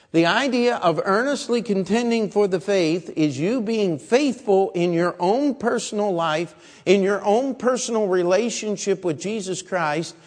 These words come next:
and making sure what goes on in this church every Sunday is what ought to be going on in this church every Sunday.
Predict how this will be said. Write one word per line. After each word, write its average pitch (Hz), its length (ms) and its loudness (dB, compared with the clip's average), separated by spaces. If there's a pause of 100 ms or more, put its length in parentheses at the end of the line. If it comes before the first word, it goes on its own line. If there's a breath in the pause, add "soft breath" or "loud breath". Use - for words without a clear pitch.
(180 loud breath)
and 160 240 2
making 247 420 2
sure 226 280 2
what 202 240 -2
goes 208 300 2
on 202 240 0
in 175 180 -2
this 226 300 0
church 196 400 -4 (100)
every 233 480 2
Sunday 175 800 -2 (260 loud breath)
is 151 220 4
what 202 320 0
ought 202 260 2
to 190 80 -4
be 175 140 -4
going 156 320 -4
on 139 180 -4
in 131 140 -6
this 127 180 -10
church 127 300 -10
every 113 240 -10
Sunday. - 420 -20